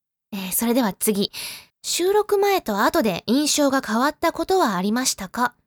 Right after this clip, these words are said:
はい。まあ、先ほども言いましたけれども、メリッサちゃんが意外と常識人で、意外と自分からストップが効く女の子だったというところが、まあ、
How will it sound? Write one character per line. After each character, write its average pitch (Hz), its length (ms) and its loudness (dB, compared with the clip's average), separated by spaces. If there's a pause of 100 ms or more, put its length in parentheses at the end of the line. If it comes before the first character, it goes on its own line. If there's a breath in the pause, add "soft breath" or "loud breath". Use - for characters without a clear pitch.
(360)
は 226 160 -4
い。 - 100 -6 (640 loud breath)
ま 254 80 -4
あ、 - 0 -
先 269 240 -2
ほ 349 100 4
ど 359 100 2
も 339 120 0
言 339 140 0
い 339 40 0
ま 370 100 2
し - 60 0
た 302 100 0
け 262 120 0
れ 233 80 2
ど 226 120 2
も、 220 240 2 (380 loud breath)
メ 277 120 2
リ 370 100 6
ッ - 20 2
サ 339 180 2
ち 254 120 0
ゃ 220 60 4
ん 220 60 4
が 180 240 0 (280)
意 240 140 0
外 381 200 6
と 359 100 4
常 302 240 2
識 - 240 0
人 277 220 0
で、 165 240 -4 (180 soft breath)
意 247 100 0
外 381 200 4
と 403 80 6
自 240 180 4
分 370 180 2
か 392 120 4
ら 381 100 6
ス - 60 0
ト 415 100 6
ッ 427 40 4
プ 392 120 2
が 208 100 4
効 - 140 -4
く 339 240 4 (120)
女 339 260 4
の 330 100 2
子 285 80 4
だ 202 80 6
っ - 100 -4
た - 220 0 (100)
と 440 100 4
い 403 80 6
う 381 40 2
と 403 100 2
こ 415 100 4
ろ 392 100 4
が、 247 240 0 (320 loud breath)
ま 330 440 2
あ、 - 40 -12